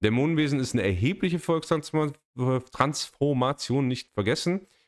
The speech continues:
Kriegt ihr ganz viel Schwäche dazu. Und ja, was kriegt ihr mit Unhold mittlerweile? Früher hat er wenigstens Immunität gegen Brennen, jetzt kriegt er Ödniswanderung. Yay. Und zwei Feuerwiderstand. Hä? Das ist halt komplett schlecht.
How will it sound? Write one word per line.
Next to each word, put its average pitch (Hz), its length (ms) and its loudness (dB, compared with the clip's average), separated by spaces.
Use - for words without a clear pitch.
Kriegt 117 140 -4
ihr 110 80 4
ganz 117 280 2
viel 98 220 2
Schwäche 156 360 2
dazu. 143 340 0
Und 117 320 2
ja, 101 160 4
was 101 160 0
kriegt - 180 -4
ihr 113 80 0
mit 87 100 -2
Unhold 87 300 0
mittlerweile? 87 560 0
Früher 110 200 2
hat 113 160 -2
er 107 80 2
wenigstens 107 220 0
Immunität 107 400 0
gegen 98 180 2
Brennen, 113 280 2
jetzt 107 180 -2
kriegt 113 180 -2
er 107 140 -2
Ödniswanderung. 90 680 0
Yay. 110 1000 2
Und 113 200 0
zwei 110 280 2
Feuerwiderstand. 82 760 0
Hä? 101 180 -6
Das 87 100 -10
ist 98 140 -6
halt 104 120 0
komplett 110 300 -4
schlecht. 127 400 -4